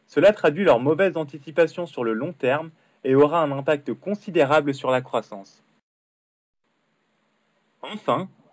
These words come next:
ces taux d'intérêt négatifs sur des obligations européennes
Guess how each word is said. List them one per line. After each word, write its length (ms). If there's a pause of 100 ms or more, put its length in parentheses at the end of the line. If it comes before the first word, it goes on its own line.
(160)
ces 120
taux 120
d'intérêt 400
négatifs 500
sur 160
des 180
obligations 560
européennes 760